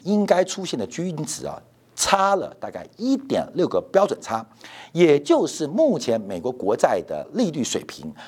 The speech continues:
是比它正常均值是来得低的，所以国债的它的这个目前名目国债、名目债券啊，还没有实质利率哦，它的债券的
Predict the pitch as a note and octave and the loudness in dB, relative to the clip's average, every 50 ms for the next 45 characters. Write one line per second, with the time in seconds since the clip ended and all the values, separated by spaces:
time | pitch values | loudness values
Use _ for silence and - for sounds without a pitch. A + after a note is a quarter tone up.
0 | - - - - - - D4 C#4+ A#3+ E3 - - F2 D2+ - - _ _ - - | -16 -6 0 0 2 2 2 2 2 0 0 -2 -8 -16 -16 -18 _ _ -6 -6
1 | C#3+ - - - - - F4 C4 D3+ A2+ - - - - - C3+ C#3 C#3+ C3+ - | -6 -6 -8 0 2 4 4 4 2 -2 -8 -12 -14 -10 -8 -8 -8 -8 -8 -10
2 | D#2 D2 - - C3+ A2 G#2 B2 B2+ B2+ D3 D#3 - - - - - _ _ _ | -10 -10 -6 0 2 2 2 2 0 -2 0 0 0 0 0 -6 -20 _ _ _
3 | _ - - - - - - - A3 D3 - - - - - - - _ _ _ | _ -20 -20 -20 -18 -2 4 4 4 4 2 -2 -14 -20 -20 -20 -20 _ _ _
4 | _ _ _ _ - E3+ F3 G3 A#3 D4 D4+ - - - E4 C#4+ A3+ D3+ A#2 - | _ _ _ _ 2 6 8 10 10 8 6 4 6 6 8 8 6 4 2 0
5 | - - C3+ G#2+ - - - - _ _ _ _ _ - - F#3 G3+ D#3+ C#3 G#2+ | 2 4 6 6 4 2 -4 -16 _ _ _ _ _ 2 4 4 4 6 6 6
6 | F#2 - - C#3+ B2+ A#2+ A2 G#2 G2 F2+ F2 E2+ - - _ - A3 E4 D#4+ B3+ | 4 4 0 -4 0 2 4 4 4 2 0 -4 -8 -14 _ -2 0 2 2 2
7 | F3 C#3 - - - G2 F#2 F#2+ F#2 - - _ _ _ _ _ _ _ _ _ | 2 0 -2 -2 0 0 -2 -2 -4 -10 -18 _ _ _ _ _ _ _ _ _
8 | D#3+ G3+ C4+ C#4 G#3+ - B2+ B2 B2 - - - - - - C#3 F#3 G3 F#3 E3 | 0 2 2 2 0 0 0 2 2 2 2 0 -2 -8 -6 -4 0 2 4 4
9 | A#2+ - C3 A2 - - - _ _ - D2+ D2 - - - C#3+ F#3 A3 G3+ E3+ | 4 2 -2 -6 -6 -8 -16 _ _ -12 -12 -12 -12 -8 -4 -2 2 2 2 2
10 | - D3+ D#3+ D#3+ F3+ D#3+ D3 C3 A2+ G#2+ - - - - - _ - D#4 D#4 B3+ | 0 -2 -2 0 0 2 4 4 4 4 0 -4 -12 -20 -12 _ 0 4 4 4
11 | A3 - - - E4 D4+ B3 - - - - G#3 D3 A#2 G#2 - G2 F2 D#2 | 4 4 2 2 4 4 4 2 0 0 0 0 0 0 -2 0 0 0 0